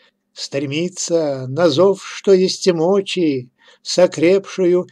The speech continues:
верою впредь. «Поведай о том, что ты хочешь,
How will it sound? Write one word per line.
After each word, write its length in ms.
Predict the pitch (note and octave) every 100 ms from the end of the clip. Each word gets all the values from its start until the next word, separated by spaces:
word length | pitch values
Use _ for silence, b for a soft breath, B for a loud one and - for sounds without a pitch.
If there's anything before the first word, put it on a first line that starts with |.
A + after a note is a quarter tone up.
| b -
верою 760 | D3+ C#3+ A3 A3+ G3+ G#3 G3 -
впредь. 920 | - - G3+ F#3+ F#3+ E3+ - - _ _ _ _ _ _ _ _
«Поведай 920 | C#3 E3 E3 F3 G3+ F#3+ G#3+ F3+ C#3+ _ _
о 200 | - F3
том, 420 | G3 G#3 F3+ C3 - _
что 300 | - - F3
ты 140 | G#3+
хочешь, 760 | G3 E3+ F#3 G#3+ - A#3 -